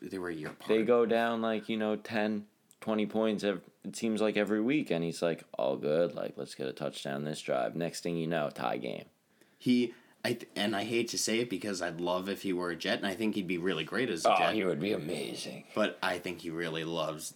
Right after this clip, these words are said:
Speaker 1: the chillness of Jacksonville.
Speaker 2: I
Speaker 1: They're
Speaker 2: agree.
Speaker 1: not really a team that demands that much of pressure.
Speaker 2: And I think that the owner gives him a lot of leeway.
Speaker 1: He
Speaker 2: Con.
Speaker 1: knows. He knows that he has his franchise quarterback.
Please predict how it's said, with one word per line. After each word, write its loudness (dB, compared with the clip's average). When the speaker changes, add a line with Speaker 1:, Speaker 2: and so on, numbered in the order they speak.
Speaker 1:
the -4
chillness -4
of -8
Jacksonville. -8
Speaker 2:
I 8
Speaker 1:
They're 4
Speaker 2:
agree. 0
Speaker 1:
not -2
really -2
a -8
team -6
that -6
demands -6
that -6
much -8
of -12
pressure. -8
Speaker 2:
And 6
I 6
think 2
that 6
the 2
owner 4
gives 0
him 0
a 4
lot 4
of 0
leeway. 0
Speaker 1:
He 2
Speaker 2:
Con. 6
Speaker 1:
knows. 2
He 0
knows 4
that 2
he 2
has 0
his -2
franchise -4
quarterback. -8